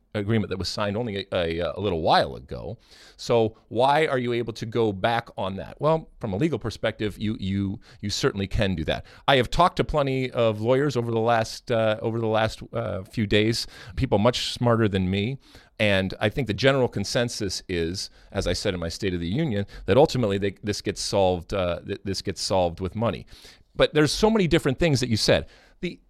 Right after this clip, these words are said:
the stuff, people say, "Well, there's stuff that's not necessarily associated with money." No, everything is associated with money because the,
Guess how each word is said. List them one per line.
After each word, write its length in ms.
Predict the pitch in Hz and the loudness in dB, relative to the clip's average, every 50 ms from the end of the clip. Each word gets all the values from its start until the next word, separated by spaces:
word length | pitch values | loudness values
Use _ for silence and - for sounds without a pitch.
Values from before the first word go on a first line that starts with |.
| _ _ - | _ _ -6
the 100 | 175 165 | -4 -4
stuff, 460 | - - - 254 262 262 - - - - 156 | -4 -2 0 2 2 2 0 -4 -12 -8 -6
people 220 | 165 185 208 190 | -4 -2 0 0
say, 220 | - - 190 165 | 2 4 4 6
"Well, 160 | 156 156 170 165 | 6 6 6 6
there's 160 | 165 156 - | 6 4 2
stuff 220 | - - 226 202 - | 2 0 0 0 0
that's 200 | 170 143 - 165 | -2 -4 -2 0
not 240 | 156 165 165 - | 2 2 2 2
necessarily 720 | 135 127 - - 123 113 - - 131 117 110 101 101 98 | 0 -2 -2 -2 -4 -4 -2 2 2 4 4 2 2 0
associated 460 | 98 - - 104 95 - - 95 85 85 | -2 -2 -2 -4 -4 -4 -4 -6 -6 -6
with 120 | 87 - | -6 -6
money." 160 | 95 80 78 | -6 -6 -4
No, 180 | 92 160 175 - - | 0 0 0 0 2
everything 340 | 214 233 240 - - 113 98 | 2 2 2 0 -2 -2 -4
is 100 | 90 87 | -4 -6
associated 480 | 92 - - 95 85 - - 82 76 78 | -6 -6 -6 -6 -6 -6 -8 -8 -8 -8
with 40 | 80 | -8
money 140 | 78 73 | -10 -8
because 340 | 78 82 107 - 160 135 - | -8 -10 -6 -4 -4 -4 -2
the, 220 | - 151 131 120 | -2 -2 -4 -4